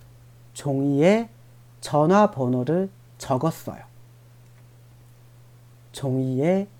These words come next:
전화번호를 적었어요，对吧？在纸上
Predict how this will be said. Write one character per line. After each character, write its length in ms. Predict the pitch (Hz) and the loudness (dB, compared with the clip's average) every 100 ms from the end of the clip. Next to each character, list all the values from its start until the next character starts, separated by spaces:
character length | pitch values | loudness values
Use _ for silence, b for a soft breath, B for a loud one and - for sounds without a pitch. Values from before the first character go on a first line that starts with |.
| - - - - | -20 -20 -20 -20
전 240 | - 131 123 | -10 -4 0
화 200 | 151 156 | 0 0
번 240 | - 110 | -2 -6
호 140 | 113 113 | -4 -4
를 260 | 139 156 - - - - | -6 -6 -10 -20 -20 -20
적 200 | - 120 | -8 -6
었 100 | 139 | -6
어 240 | 131 - | -8 -12
요， 120 | - - - - - - - | -14 -16 -20 -20 -20 -20 -12
对 80 | - | -4
吧？ 180 | 131 - - | -4 -6 -4
在 160 | 151 | -2
纸 240 | 127 - 120 | -2 -6 -8
上 260 | - 139 | -6 -6